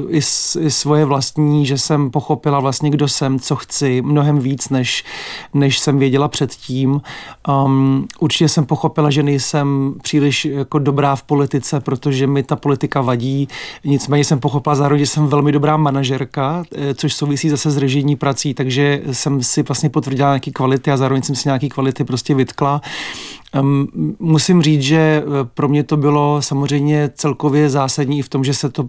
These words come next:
propojilo s tou, s tím coming outem a s, vlastně s tranzicí, takže je, to se nedá úplně oddělit. Já, já jsem za tu zkušenost opravdu velice ráda, ale,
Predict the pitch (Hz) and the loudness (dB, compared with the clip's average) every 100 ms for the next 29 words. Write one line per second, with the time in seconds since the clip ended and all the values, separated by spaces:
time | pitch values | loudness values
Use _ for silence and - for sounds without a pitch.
0 | - 147 120 147 139 139 135 - 139 135 | -2 -2 0 2 2 2 -2 0 2 2
1 | 135 - 147 135 127 131 131 135 - 135 | 2 0 -2 0 0 0 2 0 2 0
2 | 135 131 127 - - - - 151 - 139 | 0 0 -2 -4 -14 -16 -14 -6 -4 -2
3 | 135 135 139 147 - 131 135 135 - 131 | 0 0 0 0 0 0 0 -2 -4 -2
4 | 120 139 135 - - 139 135 135 147 135 | 0 0 -2 -8 -8 -4 -4 0 0 2
5 | 151 151 151 151 131 127 139 143 - 143 | 0 2 0 2 0 2 2 2 0 -2
6 | 135 131 147 180 151 147 123 - 143 135 | 0 0 -2 -4 -2 -2 -2 -4 -2 0
7 | 139 127 147 147 - 131 139 139 131 139 | -2 -2 0 0 -2 -2 0 2 2 2
8 | 135 151 139 127 139 139 139 | 2 0 2 0 -2 0 0